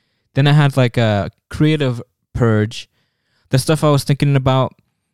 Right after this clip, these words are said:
just came out on the paper, out on the paper, and I,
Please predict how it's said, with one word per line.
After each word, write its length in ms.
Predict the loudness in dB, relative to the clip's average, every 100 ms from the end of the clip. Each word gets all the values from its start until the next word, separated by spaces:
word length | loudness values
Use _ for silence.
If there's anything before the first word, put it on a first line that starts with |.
| _ _ -6
just 160 | -2
came 180 | 0 2
out 160 | 2 0
on 60 |
the 60 | 0
paper, 520 | 0 0 -2 -4 -4 _ -6
out 140 | -2 0
on 80 |
the 80 | -2
paper, 280 | -2 -4 0
and 100 | 0
I, 180 | -2